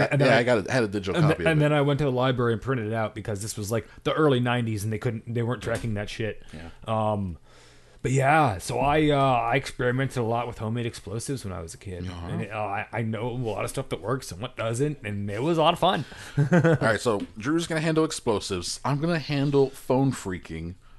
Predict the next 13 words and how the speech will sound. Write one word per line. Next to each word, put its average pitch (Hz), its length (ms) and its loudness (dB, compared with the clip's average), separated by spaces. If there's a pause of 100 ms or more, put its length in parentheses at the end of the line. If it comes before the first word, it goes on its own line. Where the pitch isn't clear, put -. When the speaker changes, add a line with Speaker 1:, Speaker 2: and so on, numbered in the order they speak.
Speaker 2:
and 104 100 -4
then 104 160 0
we're 151 180 2
gonna 156 200 0
meet 147 220 -2
in 135 120 0
the 135 80 0
middle 95 500 -2 (280)
and - 160 -8
storm 98 680 -2 (120)
Orlando 98 320 -2
City 95 260 -4
Hall. 82 320 -8